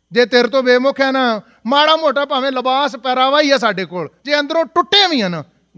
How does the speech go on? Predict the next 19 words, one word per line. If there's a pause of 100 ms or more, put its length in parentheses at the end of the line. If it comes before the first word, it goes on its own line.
ਗੰਢ
ਲਾ
ਅੱਜ
ਸਾਨੂੰ।
ਅਸੀਂ
ਤੇਰੀ (500)
ਹਜ਼ੂਰੀ
'ਚ
ਬੈਠੇ, (260)
ਉਹਨਾਂ
ਚਾਲੀਆਂ
ਦੀ
ਯਾਦ
'ਚ
ਜੁੜ
ਕੇ
ਇੱਕ
ਗੱਲ
ਆਖਿਓ,